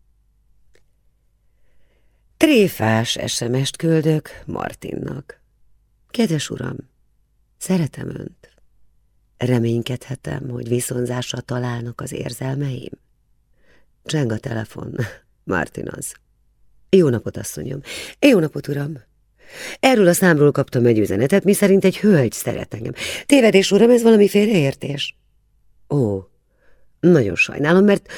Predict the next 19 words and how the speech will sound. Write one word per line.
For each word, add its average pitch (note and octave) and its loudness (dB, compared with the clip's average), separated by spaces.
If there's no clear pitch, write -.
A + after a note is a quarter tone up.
annyira D#3 4
megnyerő C3 2
a G2 -6
hangja. G#2 -8
Reméltem, G#3 -2
hogy - -10
ön - -8
az. - -14
Jó, E3 4
hát C#3+ -2
az A3+ 2
az G3+ 6
igazság, C#3 -2
hogy C3+ -2
épp B2+ -4
nincs B2 -6
párom, C3 -4
úgyhogy, D3+ -2
ö, D#3+ 2